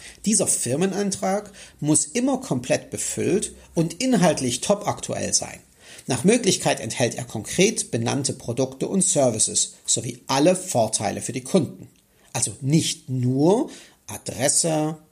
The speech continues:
Postleitzahl, Straße, Ort, Telefonnummer, Öffnungszeiten, Internetadresse, sondern zusätzlich auch das konkrete Angebot des Unternehmens.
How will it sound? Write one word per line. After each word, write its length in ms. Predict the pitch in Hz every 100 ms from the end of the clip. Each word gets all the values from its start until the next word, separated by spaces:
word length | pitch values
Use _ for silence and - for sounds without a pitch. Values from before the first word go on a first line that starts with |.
| _ _ _ _ _ _ _
Postleitzahl, 1300 | - 151 - - 135 139 139 135 135 139 135 135 135 _ _ -
Straße, 1120 | - - 127 135 143 147 - 139 139 139 131 -
Ort, 720 | - 120 135 143 139 135 - - _ -
Telefonnummer, 920 | 135 147 143 139 135 139 135 135 -
Öffnungszeiten, 1000 | 147 139 143 135 - - 131 131 131 123
Internetadresse, 1000 | - 123 143 208 214 208 190 208 208 226 220 - - -
sondern 440 | - 190 220 185
zusätzlich 720 | - - 180 190 175 156 131 -
auch 300 | 127 143 139 -
das 180 | 135
konkrete 720 | - 208 196 - 131 120 151 -
Angebot 680 | 135 135 123 104 95 - - _
des 200 | - -
Unternehmens. 800 | - 98 - 131 95 82 - -